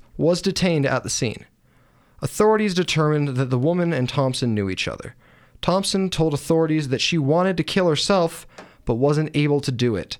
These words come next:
so she asked him to do it for her. They drove out to the eleven-mile reservoir, got out of the car, and, uh, after, uh,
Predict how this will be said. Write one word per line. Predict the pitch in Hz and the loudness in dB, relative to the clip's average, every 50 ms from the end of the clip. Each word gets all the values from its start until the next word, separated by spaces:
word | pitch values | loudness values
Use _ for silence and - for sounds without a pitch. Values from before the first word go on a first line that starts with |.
| - _ - | -18 _ -10
so | - - 123 | -4 -2 -2
she | 113 - 135 | 0 0 0
asked | 127 120 120 - | 0 0 -2 -2
him | - 170 160 160 | -2 -2 -2 -2
to | 151 151 | -2 -2
do | 127 123 127 | 0 0 -2
it | - - | -2 -4
for | - - 127 110 95 | -4 -2 -2 -2 -2
her. | 95 - - - - _ _ _ _ _ _ _ _ _ _ _ _ _ _ _ - - | -4 -6 -10 -10 -14 _ _ _ _ _ _ _ _ _ _ _ _ _ _ _ -10 -4
They | - 127 131 131 | -2 0 0 0
drove | 123 117 123 143 175 196 214 220 208 185 | 0 0 0 0 2 2 2 2 2 0
out | - 156 165 170 165 | 0 0 0 0 0
to | - - | -2 -2
the | 139 | 0
eleven-mile | 123 117 123 147 165 185 190 175 165 165 165 156 | 0 2 2 2 2 2 2 2 2 2 2 2
reservoir, | 147 165 175 165 123 113 113 113 113 110 104 | 2 2 2 2 2 0 0 2 2 0 0
got | 113 123 139 143 | 0 0 2 2
out | 156 180 196 | 2 2 0
of | 180 | 0
the | 175 | -2
car, | 180 - - 127 117 113 113 117 123 - - _ _ _ _ _ _ _ - | -4 -2 0 0 2 2 2 0 -2 -4 -12 _ _ _ _ _ _ _ -4
and, | - 123 120 117 113 110 - _ _ _ _ _ _ _ _ _ _ - | -2 0 0 0 0 -2 -4 _ _ _ _ _ _ _ _ _ _ 0
uh, | 123 123 117 104 - - | 0 2 2 0 -2 -2
after, | 113 123 123 151 - - - 165 - - - - _ - | -2 0 -2 -2 -2 -4 -4 -4 -4 -6 -8 -18 _ 0
uh, | - 143 143 | 0 2 2